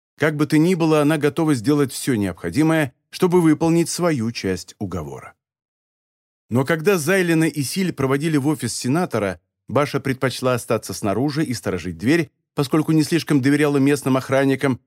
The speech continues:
тем более что те прошляпили бластер под спецовкой Силь, девушка увидела перед собой женщину, напоминавшую скорее ее саму, чем Зайлина. Сенатор Старос оказалась невысокого роста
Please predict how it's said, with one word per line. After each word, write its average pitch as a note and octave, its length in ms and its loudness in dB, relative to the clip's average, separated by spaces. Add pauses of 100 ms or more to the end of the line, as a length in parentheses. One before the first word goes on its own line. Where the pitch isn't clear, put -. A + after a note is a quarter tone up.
(120)
тем C#3 200 2
более C#3+ 240 4
что C3 160 -6
те C3+ 140 0
прошляпили B2 580 0
бластер A2 440 -2
под - 160 -6
спецовкой A#2 480 -4
Силь, A2+ 340 -4 (500)
девушка E3 460 0
увидела E3+ 400 2
перед C#3 240 0
собой C#3 260 2
женщину, E3+ 520 0
напоминавшую C#3 600 -2
скорее C#3 360 -2
ее C3+ 280 -4
саму, C3 480 -2 (220)
чем A2 220 0
Зайлина. F2 600 -6 (880)
Сенатор D#3 420 0
Старос F#3+ 500 0
оказалась D3 560 -2
невысокого B2 560 -2
роста D#3 460 -2